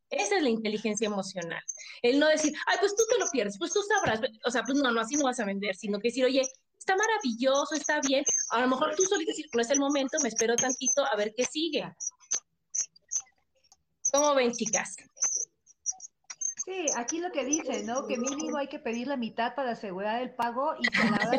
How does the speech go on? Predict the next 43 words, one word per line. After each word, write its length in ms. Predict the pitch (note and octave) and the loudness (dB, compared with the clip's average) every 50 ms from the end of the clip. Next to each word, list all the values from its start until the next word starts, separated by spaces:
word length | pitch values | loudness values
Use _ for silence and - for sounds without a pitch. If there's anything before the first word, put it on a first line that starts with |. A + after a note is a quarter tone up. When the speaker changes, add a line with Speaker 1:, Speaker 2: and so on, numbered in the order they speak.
| C4+ - | 2 0
Speaker 2:
entregar 360 | - - G#3 G3+ A3 A3+ A#3+ | 0 -2 -2 -2 -2 -2 -2
no 100 | C#4+ C#4+ | -2 -2
te 120 | - C4+ | -4 -4
pagan 500 | C4 - C4+ C4+ C4 B3 A#3+ B3 C4 B3+ | -2 0 0 0 0 0 0 -2 -2 -2
o 80 | A3 G3 | -4 -4
ya 160 | F3 A#3 A#3 | -4 -4 -4
no 140 | A#3+ C4 C4 | -4 -4 -6
te, 220 | C4 G#3+ F#3 - _ - | -6 -8 -12 -12 _ -14
o 60 | G#3 G3+ | -12 -8
ya 140 | F#3+ G#3+ A#3 | -6 -6 -6
no 140 | B3+ C4 | -6 -6
quieren 220 | C4 C4+ C4 B3+ C4 | -6 -6 -4 -2 -2
el 100 | C4 C4 | -2 -2
producto, 440 | C4 C4 A#3+ A#3 A#3+ A#3+ - C#4+ C#4 | 0 -2 -2 -2 -4 -4 -4 -4 -4
no 100 | B3 A#3 | -2 -4
hay 80 | G#3+ G#3+ | -2 -4
devolución 480 | A#3 A3+ A3 G3 E3+ D#3 E3+ G3 G3 | -4 -4 -4 -6 -8 -8 -8 -8 -8
del 140 | G3 A3 A#3 | -8 -8 -8
dinero. 380 | C4 C4 D4+ D#4+ D4 A3+ F#3 - - - - - - - - _ _ _ | -6 -4 -2 0 0 0 -2 -4 -8 -16 -20 -20 -20 -20 -20 _ _ _
Sí, 380 | - - - F4 F4+ F#4+ G4 F#4+ - - - - - _ _ _ _ - | -12 -4 -2 0 0 0 -2 -4 -6 -12 -20 -20 -20 _ _ _ _ -2
este, 840 | - B3+ B3 A#3+ A#3+ A#3+ - - C4 A#3+ A#3+ A#3+ A#3+ A#3 A#3 - B3 | 0 0 0 0 -2 -4 -4 -4 -2 0 0 0 0 0 -2 -2 -6
estoy 260 | B3 - - D4+ - | -6 -4 -4 -4 -4
totalmente 560 | - F4+ F4+ - D#4+ D#4+ D4+ D#4 D#4+ - E4 E4 | -4 -6 -6 -4 -4 -4 -4 -4 -6 -6 -4 -2
de 80 | D4 | -2
acuerdo, 420 | B3 - - C#4+ C#4 C4 C4 B3 - - - - - | -2 -2 -2 -2 -2 -2 -4 -6 -8 -10 -16 -8 -6
pero 140 | C4+ C4 | -2 -2
hay 80 | C#4+ - - | -2 -4 -4
veces 280 | - F#4 D#4+ F#4+ F#4 - | -6 -6 -6 -6 -8 -8
que 120 | - C4 | -6 -6
en 80 | A#3 - | -6 -4
ciertos 340 | - D4 C#4+ C#4+ E4+ E4+ - | -4 -6 -6 -6 -8 -12 -12
productos 400 | - C4+ B3+ B3+ - D4+ D4+ B3+ | -12 -12 -12 -10 -10 -10 -10 -6
no, 380 | C#4+ C#4 C#4 C#4 C4+ C4+ - - - - - - | -6 -4 -4 -4 -6 -8 -12 -18 -20 -20 -18 -8
por 100 | - C4+ | -6 -4
ejemplo, 240 | C4 C4 D4+ - D#4+ | -2 -2 -2 0 -2
a 40 | D4+ | 0
mí 100 | C#4+ D4+ | 0 0
me, 180 | D#4 E4 E4 - | 0 0 0 0
a 80 | A#3 A3+ | -2 -2
mí 120 | A#3+ B3+ | -2 -2
me 120 | B3 - | -4 -4
sucede 400 | - - - - - A3+ A3 D#3 | -4 -6 -6 -6 -4 -4 -4 -4
que 240 | - - - - - | -4 -6 -8 -8 -10